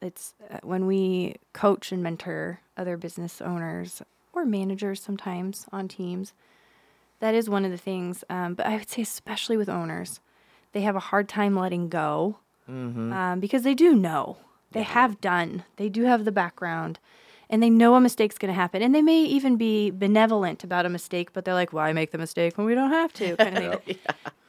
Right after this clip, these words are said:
Speaker 1: You know, and Michaela tells a story about, uh, working for her brother, uh, who owns a bar, restaurant. He actually owns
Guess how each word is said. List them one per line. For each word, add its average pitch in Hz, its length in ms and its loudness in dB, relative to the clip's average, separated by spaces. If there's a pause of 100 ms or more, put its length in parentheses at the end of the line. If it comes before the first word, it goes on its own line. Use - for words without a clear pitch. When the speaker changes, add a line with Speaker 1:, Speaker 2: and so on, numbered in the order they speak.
(360)
Speaker 1:
You 220 60 4
know, 214 100 4
and 208 100 4
Michaela 226 360 0
tells 202 200 -2
a 180 80 -6
story 180 320 0
about, 165 480 2
uh, 170 320 -2
working 190 300 -4
for - 80 -8
her 185 100 -2
brother, 185 480 0 (380)
uh, 180 160 -4
who 185 100 -2
owns 190 180 0
a 190 40 -2
bar, 170 480 4
restaurant. 175 580 -2 (280)
He 214 120 4
actually 202 280 0
owns 170 300 -10